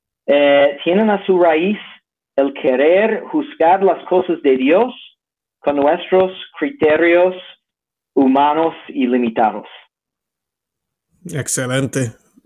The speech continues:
Speaker 2: excelente, ¿no? Definitivamente. Padre, yo no me puedo ir, o no nos podemos ir, sin la bendición. <laughs>
Speaker 1: Sí.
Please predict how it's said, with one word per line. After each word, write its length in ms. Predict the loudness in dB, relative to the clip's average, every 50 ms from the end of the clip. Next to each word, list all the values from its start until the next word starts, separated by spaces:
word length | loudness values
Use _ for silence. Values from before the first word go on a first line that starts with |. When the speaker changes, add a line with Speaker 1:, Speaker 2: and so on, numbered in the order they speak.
| -14 -10 -4 -4
Speaker 2:
excelente, 640 | -2 -2 -2 -2 -2 0 0 -2 -4 -4 -6 -6 -4
¿no? 180 | -4 -4 -2
Definitivamente. 920 | -2 -4 -4 -2 -4 -6 -4 -2 -2 -2 0 -2 -2 -4 -4 -4 -6 -6 -2
Padre, 420 | -2 -2 0 0 0 -2 -2 -4 -8 _ _ _ _ _ _
yo 140 | -4 -4 -2
no 120 | 0 0
me 60 | 0 0
puedo 280 | 2 4 4 4 4 4
ir, 320 | 4 2 2 -2 -8 -14 _ -14
o 100 | -10 -8
no 120 | -6 -4
nos 100 | -6 -4
podemos 380 | -4 -4 -2 -2 -2 -4 -4 -6
ir, 140 | -8 -10 _ _
sin 220 | -6 -4 -2 -2
la 100 | 0 -2
bendición. 500 | -2 -4 -6 -6 -8 -6 -6 -6 -6 -8 -10
<laughs> 580 | -16 -12 -10 -10 -8 -6 -6 -8 -6 _ -2 0
Speaker 1:
Sí. 100 | 0